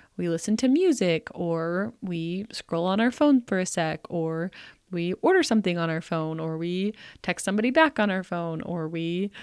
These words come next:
do some quick online shopping, whatever it is. Those times that used to be our time to be still and time to have silence and thinking and pondering time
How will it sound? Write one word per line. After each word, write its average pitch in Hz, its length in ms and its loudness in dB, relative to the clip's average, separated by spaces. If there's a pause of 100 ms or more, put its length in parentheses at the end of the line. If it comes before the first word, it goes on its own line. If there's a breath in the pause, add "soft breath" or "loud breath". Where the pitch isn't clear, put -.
(680 loud breath)
do 180 140 -4
some 220 200 2
quick 226 220 2
online 262 380 6
shopping, 185 480 2
whatever 262 360 8
it 294 200 6
is. 208 360 2 (840 loud breath)
Those 240 580 4
times 208 560 2
that - 160 -4
used 196 460 0
to 208 80 0
be 170 460 -6 (200)
our 165 280 -4
time 175 380 -2
to 214 100 -2
be 175 140 -4
still 165 720 -4
and 185 180 -2
time 165 360 -6
to 165 400 -6 (800 loud breath)
have 180 580 -4 (240)
silence 190 760 -2
and 165 260 -4
thinking 196 440 0
and 170 120 -4
pondering 196 420 0
time 285 380 0